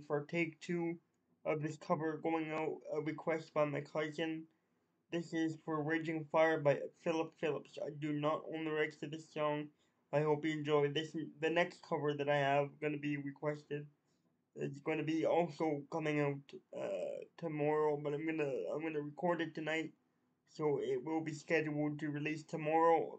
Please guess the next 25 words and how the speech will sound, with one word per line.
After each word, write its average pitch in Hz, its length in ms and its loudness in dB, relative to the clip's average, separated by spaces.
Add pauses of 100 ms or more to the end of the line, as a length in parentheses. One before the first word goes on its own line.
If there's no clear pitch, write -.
The 156 100 -4
next 160 440 -2
cover 151 280 0
will 151 240 -2
be, 147 340 -2 (800)
uh, 117 260 -2 (200)
re-, 143 240 -6
um, 151 380 0 (960)
coming 151 300 -2
out 147 120 0 (220)
tomorrow. 147 420 0 (1120)
I'm 156 200 -2
gonna 151 180 0
tell 151 220 -2
you 160 160 2
what 151 180 2
it 151 140 0
is 151 260 0
when 147 180 0
I, 147 360 0 (200)
uh, 123 360 -2 (440)
put 156 160 -6
out 143 240 -2
the 143 220 -10
video. 160 320 -8